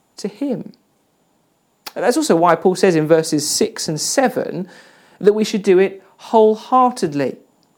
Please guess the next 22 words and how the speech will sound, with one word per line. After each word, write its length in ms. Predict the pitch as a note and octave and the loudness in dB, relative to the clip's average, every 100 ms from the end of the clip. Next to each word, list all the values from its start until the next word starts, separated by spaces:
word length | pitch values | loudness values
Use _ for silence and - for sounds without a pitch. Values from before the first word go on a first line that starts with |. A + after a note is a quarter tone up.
| C3 G#3 | -4 2
not 260 | A#3+ G3 | 4 4
just 240 | G#3+ G#3 F3 | 0 -2 -2
when 320 | F#3 F#3 F3 - - | -2 -2 -8 -20 -4
our 260 | E3 E3+ E3 | 0 0 0
boss 420 | E3 F3 F3 - | 0 0 0 -4
is 300 | E3 E3 - | -2 -2 -4
checking 380 | - E3+ F3+ G#3 | -6 -4 0 0
up 180 | A3 | 0
on 120 | F3+ D3 | 0 -2
us. 400 | - - - - _ _ _ _ _ _ - | -6 -16 -16 -20 _ _ _ _ _ _ -8
I 300 | A#2+ D3+ G3 | -2 2 4
wonder 240 | G#3+ A3 F3 | 4 2 2
how 340 | F3+ F3 - - - | 2 2 0 -10 -4
your 300 | F#3 G3 F3+ | 2 4 4
approach 560 | F3 - A#3 G3+ - - | -2 -2 2 2 0 -2
to 140 | F3 | -2
work 480 | E3+ G#3 G#3 C#3+ - | 2 2 2 0 -4
has 180 | D#3+ - | -10 -8
changed 760 | - - A3+ F3 C#3+ C3+ - | -10 -2 0 0 -4 -8 -12
since 340 | - E3 - | -6 -6 -4
lockdown. 600 | E3 F#3 - - D3 A#2 - _ _ _ _ _ - | 0 0 0 -4 -4 -4 -16 _ _ _ _ _ -10
Has 520 | - F3+ G3+ F#3+ | -6 0 2 0